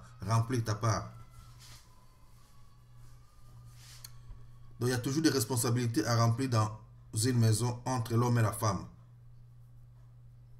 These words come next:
C'est pour cela qu'il faut qu'il y ait une coopération pour que tout se passe dans la paix et dans la joie.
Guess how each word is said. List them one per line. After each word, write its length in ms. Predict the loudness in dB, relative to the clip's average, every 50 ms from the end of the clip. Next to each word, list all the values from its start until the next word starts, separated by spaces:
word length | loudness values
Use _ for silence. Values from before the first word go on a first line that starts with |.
| -20 -20 -20 -20 -20 -20 -20 -20 -20 -20 -20 -16 -6
C'est 120 | -4 -4
pour 120 | -2 0 0
cela 160 | 2 2 2
qu'il 60 | 2
faut 100 | 2 0
qu'il 220 | 0 -2 0 2
y 60 | 2 0
ait 140 | 2 2
une 140 | 0 0 0
coopération 560 | -2 -2 -2 -2 0 0 2 2 2 0 -2
pour 240 | -2 -2 -4 -4 -2
que 220 | 0 0 0 0 0 -4 -14 -18 -20 -20 -12 -2
tout 120 | 0 0
se 140 | 2 2 0
passe 440 | 0 2 0 0 0 -2 -4 -8 -12 -18 -20 -20 -20 -20 -20 -20 -20 -12
dans 160 | -8 -4 -2 0
la 140 | 0 -2
paix 180 | 0 0 -2 -2 0
et 60 | 0
dans 100 | 2 2
la 120 | 2 2
joie. 300 | 2 0 0 -4 -4 -6